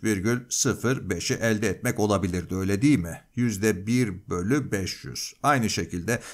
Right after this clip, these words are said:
yüzde beş ile yüzde doksan dokuzu çarptığımızda da yüzde dört virgül doksan beşi elde edebilirdik.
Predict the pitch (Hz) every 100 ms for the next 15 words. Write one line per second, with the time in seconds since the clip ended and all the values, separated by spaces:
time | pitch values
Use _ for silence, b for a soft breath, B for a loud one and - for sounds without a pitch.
0 | B 170 120 98 90 101 - 107 107 95
1 | 101 98 90 101 95 95 92 85 - 107
2 | 95 - 95 85 80 73 - 78 101 120
3 | 127 - B B B B B - 208 185
4 | 175 165 180 165 110 104 165 139 131 -
5 | 87 87 90 - 147 156 - 113 90 127
6 | 104 101 85 69 65 71 - -